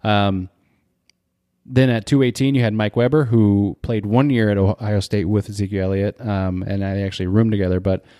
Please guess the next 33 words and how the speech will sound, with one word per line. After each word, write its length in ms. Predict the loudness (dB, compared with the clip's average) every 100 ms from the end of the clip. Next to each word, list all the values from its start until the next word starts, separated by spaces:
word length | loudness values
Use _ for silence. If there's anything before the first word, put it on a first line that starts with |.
| _ -4
um, 400 | 0 2 0 -4 -10 _ -4
that 200 | -2 0
could 220 | 0 2
be 360 | 2 4 2 2
a, 580 | 0 0 0 0 -2 -6 _ -4
that 140 | -2
could 140 | -2 0
be 120 | 0
a 40 |
dark 240 | 4 2 4
horse 480 | 2 0 0 -14 _ -12 -6
that 160 | -4
could 120 | -4
come 200 | 0 2
into 840 | 4 2 0 2 2 2 2 -2 -10 _ _ _ _ _ _ _ _
the 140 | -2 -2
depth 340 | 2 0 0
chart, 340 | 0 2 2 -4
you 120 | -2 0
know, 200 | 2 0
third 320 | 0 0 -2
string 420 | -2 0 0 -2
or 120 | -4
so, 400 | -2 0 2 0 _ -20 _ -4
uh, 140 | 2 4
running 220 | 4 2
back. 260 | -2 -4 -2
Watching, 600 | -2 0 0 -2 -4 -2
when 200 | 0 2
you 80 |
watch 240 | 2 2 2
him 240 | 2 4
run, 280 | 4 2